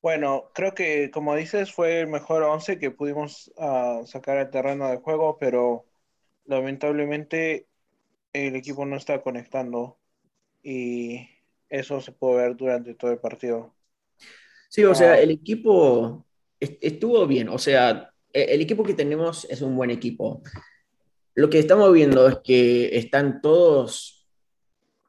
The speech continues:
Speaker 2: no sé, distraídos, están todos, eh, en otro partido.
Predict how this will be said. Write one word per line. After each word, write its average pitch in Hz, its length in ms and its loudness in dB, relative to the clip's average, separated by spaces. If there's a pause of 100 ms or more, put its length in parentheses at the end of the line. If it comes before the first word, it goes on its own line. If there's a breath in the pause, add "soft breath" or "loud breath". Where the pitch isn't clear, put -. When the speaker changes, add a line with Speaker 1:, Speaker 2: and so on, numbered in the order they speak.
(680)
Speaker 2:
no 151 160 -4
sé, 101 320 -4
distraídos, 143 680 2 (100)
están 123 680 0
todos, 131 680 0
eh, 107 380 -4
en 113 240 -6
otro 139 320 -2
partido. 123 720 -4